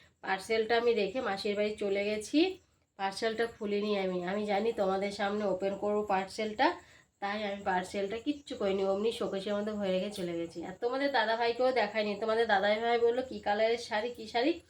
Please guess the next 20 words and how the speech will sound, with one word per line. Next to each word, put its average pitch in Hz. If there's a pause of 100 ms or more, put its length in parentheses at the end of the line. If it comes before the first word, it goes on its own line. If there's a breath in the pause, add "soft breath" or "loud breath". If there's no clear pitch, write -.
(480 loud breath)
আমি 262
শুধু 302
বললাম 254
রেড 226
আর, 226
আহ, 202
হোয়াইটের 208
মধ্যে 233
যে 247
শাড়িগুলো 202
এখন 220
বেরিয়েছে 214
সেগুলো। 180
মানে -
এরপর 208
তোমাদের 208
দাদাভাই 208
কিছু 214
বললো 185
না 180